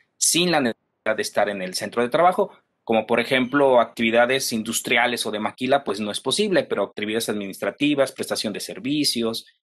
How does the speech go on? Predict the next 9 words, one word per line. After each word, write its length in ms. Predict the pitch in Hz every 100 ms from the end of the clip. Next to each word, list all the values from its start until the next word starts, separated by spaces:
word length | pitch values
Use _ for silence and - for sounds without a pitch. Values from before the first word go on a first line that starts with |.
| _ _
los 220 | 98 95
académicos, 840 | 104 92 104 131 143 127 131 131 104
este, 520 | - - - 85 -
por 120 | - -
supuesto 360 | 110 127 -
que 80 | 120
se 120 | -
pueden 260 | - 107 104
desarrollar. 580 | 98 101 92 82 -